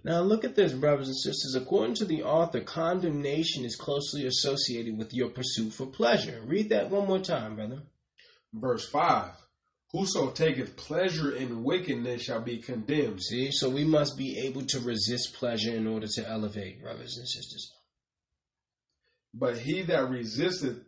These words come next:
Speaker 2: pleasures crowneth his life."
Speaker 1: See, so we must strive for a, a, a rigorous abstinence,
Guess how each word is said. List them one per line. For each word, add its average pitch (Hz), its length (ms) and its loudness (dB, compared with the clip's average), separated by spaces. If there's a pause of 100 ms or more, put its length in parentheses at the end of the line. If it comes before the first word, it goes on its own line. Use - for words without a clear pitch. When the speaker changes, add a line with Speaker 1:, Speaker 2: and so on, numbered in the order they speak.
(160)
Speaker 2:
pleasures 151 600 2
crowneth 160 500 0
his 113 200 -6
life." 120 300 2
Speaker 1:
See, 107 500 -2 (220)
so 147 220 4
we 185 200 6
must 190 280 6
strive 165 840 4
for 139 240 2
a, 127 360 0 (560)
a, 135 240 2 (160)
a 135 40 2
rigorous 160 680 6 (440)
abstinence, 113 880 -2